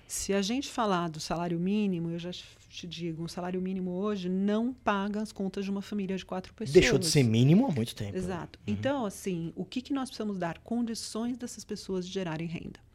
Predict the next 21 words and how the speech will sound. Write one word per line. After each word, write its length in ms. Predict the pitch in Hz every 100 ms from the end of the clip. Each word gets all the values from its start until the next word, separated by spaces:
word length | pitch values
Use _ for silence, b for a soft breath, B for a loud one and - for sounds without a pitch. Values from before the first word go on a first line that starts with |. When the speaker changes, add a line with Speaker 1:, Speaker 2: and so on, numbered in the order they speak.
| -
Speaker 2:
É. 180 | 107 95 -
Speaker 1:
né? 100 | - B B B B
E 80 | 196
melhorar 480 | 196 196 202 196 220
a 60 | 220
sua 160 | 185
condição, 340 | - 165 - -
porque 380 | 156 - 208 190 - - - - - - - - -
a 80 | 180
vida, 580 | 180 226 214 175 160 - - _ _ - - - -
ela 280 | 233 247 - - - - - - - -
te-, 120 | - -
eles 200 | 220 214 -
têm 220 | 269 269
o 60 | 285
direito 360 | 233 196 202 196
de 120 | 202
terem 240 | 185 180
uma 100 | 185
vida 260 | 180 170 180
digna. 460 | 160 - - -